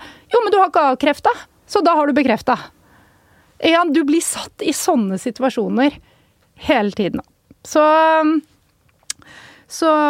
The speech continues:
eh, jeg tror at det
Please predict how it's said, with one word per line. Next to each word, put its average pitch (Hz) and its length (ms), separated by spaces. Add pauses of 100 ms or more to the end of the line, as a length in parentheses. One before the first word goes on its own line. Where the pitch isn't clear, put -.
(1300)
eh, 285 480
jeg 320 240
tror 339 400
at 339 200 (100)
det 285 240